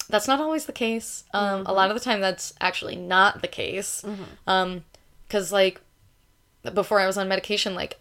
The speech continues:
Speaker 1: I was a zombie, like, I was a slave to my disorder, and,
Speaker 2: Mm-hmm.
Speaker 1: like, I stayed in bed all the time, I didn't go to class, like, I was really difficult to be around, and, like,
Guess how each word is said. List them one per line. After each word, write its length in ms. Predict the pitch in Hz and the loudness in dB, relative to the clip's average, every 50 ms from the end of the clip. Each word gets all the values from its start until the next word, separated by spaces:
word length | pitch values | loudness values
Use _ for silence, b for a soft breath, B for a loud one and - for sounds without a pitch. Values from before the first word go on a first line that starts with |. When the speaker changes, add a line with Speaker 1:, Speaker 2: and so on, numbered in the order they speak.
| _ _ | _ _
Speaker 1:
I 360 | - 185 180 175 180 170 180 180 | 8 8 10 10 8 6 4 2
was 360 | 175 190 220 254 247 233 202 | 2 4 6 6 6 6 4
a 80 | 196 190 | 2 0
zombie, 540 | 170 196 175 175 175 175 175 175 175 170 165 | 2 2 2 4 2 0 -2 -2 -2 -2 -2
like, 240 | - 160 - - | -2 -2 -2 -2
I 120 | - - 180 | 0 0 0
was 260 | 170 175 180 180 175 | 2 2 0 0 0
a 60 | 180 170 | -2 -6
slave 440 | - - - 180 180 180 170 170 - | -8 -4 0 2 4 4 2 0 -4
to 340 | - - 185 175 175 175 170 | -6 -4 -2 -2 -2 -2 -2
my 320 | 180 180 180 180 180 180 | -2 0 2 2 0 0
disorder, 420 | 175 - 185 - - 202 202 185 - 175 175 185 196 | -2 -4 -4 -2 0 0 0 2 2 2 2 2 0
and, 100 | 185 180 | 0 -2
Speaker 2:
Mm-hmm. 160 | 190 185 180 | -4 -4 -4
Speaker 1:
like, 300 | 180 180 - 170 - - B B B B B B B B | -6 -6 -8 -8 -10 -12 B B B B B B B B
I 140 | B 175 180 | B 0 0
stayed 280 | 175 - - 190 180 180 | 0 0 0 -2 -2 0
in 100 | 180 180 | 0 0
bed 160 | 180 180 - | 2 2 2
all 140 | - 175 170 | 2 0 -2
the 60 | 180 | -2
time, 200 | - 185 180 180 | -4 -4 -4 -2
I 60 | 180 | 0
didn't 180 | 175 175 170 175 | 0 0 0 0
go 120 | - 180 180 | 2 2 2
to 60 | 185 | 2
class, 640 | 180 - 180 170 170 175 170 180 175 - - - - _ _ | 2 0 0 2 2 0 -2 -4 -6 -8 -8 -10 -12 _ _
like, 380 | - 175 170 165 165 - - - b b b b b b b b | -8 -6 -6 -6 -8 -10 -14 -20 b b b b b b b b
I 220 | 180 180 180 180 | 2 4 4 4
was 400 | 180 175 190 185 180 - - - - _ _ _ _ _ _ _ _ _ _ _ _ _ _ _ _ _ | 4 2 0 -2 -2 -4 -10 -12 -14 _ _ _ _ _ _ _ _ _ _ _ _ _ _ _ _ _
really 300 | - 175 185 196 190 190 | -8 -2 0 2 4 4
difficult 400 | 190 202 196 - - 233 220 214 - | 4 2 0 0 2 0 0 0 0
to 100 | - 202 | -2 -2
be 240 | 165 196 190 214 254 | -2 0 2 4 4
around, 540 | 247 196 170 165 170 - - - - 185 - - | 4 4 2 2 2 2 0 0 -4 -6 -6 -6
and, 140 | - 185 180 | -4 -4 -2
like, 340 | 180 180 175 165 - - | -2 -2 -2 -4 -6 -10